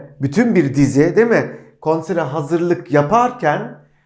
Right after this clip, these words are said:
çeşitli kültürleri de yanına almış olacak demiş oluyoruz. Dediğim gibi anlam olarak ikisi de aynı arkadaşlar.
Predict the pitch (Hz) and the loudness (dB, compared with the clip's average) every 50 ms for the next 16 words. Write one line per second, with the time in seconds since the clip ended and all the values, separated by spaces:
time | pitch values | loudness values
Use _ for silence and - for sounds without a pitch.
0 | _ _ _ _ _ _ _ _ _ - 233 233 233 262 - - 214 247 240 - | _ _ _ _ _ _ _ _ _ -4 -4 -2 -2 -6 -8 -6 -6 -6 -4 -4
1 | 233 247 190 - 226 233 214 208 226 233 262 269 185 190 190 202 202 - 190 180 | -4 -6 -4 -4 -6 -4 0 2 2 2 2 2 2 2 2 2 0 -2 0 0
2 | 196 190 190 196 202 208 220 214 175 175 170 170 170 170 170 160 - - - 151 | 2 2 2 0 0 -2 -2 -2 -2 -2 -2 -2 -2 -4 -6 -6 -8 -6 -4 -2
3 | 143 143 135 - 139 131 131 135 - - - - - 123 117 147 143 143 156 175 | -2 -2 0 -2 -2 -4 -4 -6 -12 -18 -20 -18 -16 0 2 4 4 4 4 0
4 | 151 - - - - 170 165 151 143 139 131 135 175 202 - - - - - _ | -4 -6 -10 -10 -6 -4 -2 0 0 0 2 0 -2 -4 -4 -8 -14 -20 -16 _
5 | - 262 269 226 247 220 196 160 165 156 190 - 208 185 190 214 226 226 214 202 | -2 0 0 2 0 0 0 0 0 0 0 2 2 2 2 2 0 0 0 0
6 | 185 165 156 156 156 - 196 - - 151 - 160 147 165 170 143 143 160 165 170 | 2 2 0 0 -2 -4 -8 -10 -10 -12 -10 -4 -2 0 0 2 2 2 2 2
7 | 160 151 135 131 127 131 - 131 123 120 117 - - 185 208 202 202 | 2 0 0 -2 -2 -2 -2 -2 -2 -2 -4 -4 -4 -4 -4 -4 -8